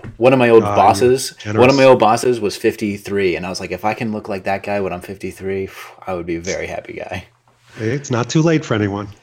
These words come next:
Speaker 1: Uh, no. Well, you gotta, you gotta start as soon as you can. Like, the best time to start is today or tomorrow. It's not when you're
Speaker 2: Exactly.
Speaker 1: in your fifties,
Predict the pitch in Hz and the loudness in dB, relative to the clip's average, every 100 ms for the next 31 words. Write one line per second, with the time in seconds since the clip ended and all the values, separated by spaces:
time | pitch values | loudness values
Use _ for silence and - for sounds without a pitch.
0 | _ - 98 120 131 135 98 127 143 - | _ -10 -6 -4 -2 -2 0 2 0 -2
1 | - 175 113 - 139 - - _ 101 - | -2 -2 0 4 4 4 -4 _ -10 -6
2 | 113 107 92 95 98 73 90 104 127 - | -4 -4 -6 -6 -8 -8 -6 -2 0 0
3 | 117 101 117 107 90 85 - _ - 95 | -4 -2 0 0 0 -6 -14 _ -6 -2
4 | 95 78 92 78 67 64 - _ - - | -2 -4 -8 -8 -8 -10 -16 _ -18 -12
5 | - 101 92 87 92 85 98 - 95 90 | -4 0 0 -2 -4 -4 -6 -8 -10 -10
6 | 85 90 - - - | -8 -8 -8 -10 -12